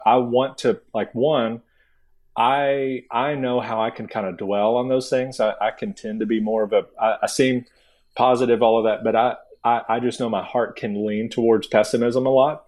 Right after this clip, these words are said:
and discouragement. And that's one of the reasons I try to battle that so much. And so I try to fill my feed with the I M B type stuff, the nam type stuff, the, all of those kinds of things, to see that, to almost be that reminder.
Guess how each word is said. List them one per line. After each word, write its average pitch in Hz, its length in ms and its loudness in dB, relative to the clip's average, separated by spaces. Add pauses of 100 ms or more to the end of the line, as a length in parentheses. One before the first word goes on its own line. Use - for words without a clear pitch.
(120)
and 107 280 -6
discouragement. 117 680 0
And 110 140 -4
that's 107 160 -4
one 113 140 2
of 113 60 2
the 110 60 2
reasons 110 340 2
I 92 60 0
try 98 180 2
to 98 80 0
battle 98 320 4
that 123 200 2
so 135 140 4
much. 131 320 0 (460)
And 123 120 2
so 135 120 4
I 113 80 4
try 143 640 2
to 110 380 0
fill 127 280 2
my 107 220 -2
feed 104 500 -6
with 104 360 -4 (520)
the 110 120 2
I 104 100 2
M 104 80 -2
B 107 160 0
type 101 320 -4
stuff, 95 380 -4 (180)
the 104 60 -4
nam 104 360 -4
type 95 280 -4
stuff, 95 420 -4
the, 98 200 -2 (180)
all 123 380 6
of 101 80 -10
those 110 280 0
kinds 104 280 -8
of 104 120 -4
things, 101 320 -6
to 107 100 -4
see 135 360 4
that, 110 360 2
to 110 200 2
almost 120 440 0
be 117 100 2
that 104 220 0
reminder. 101 720 0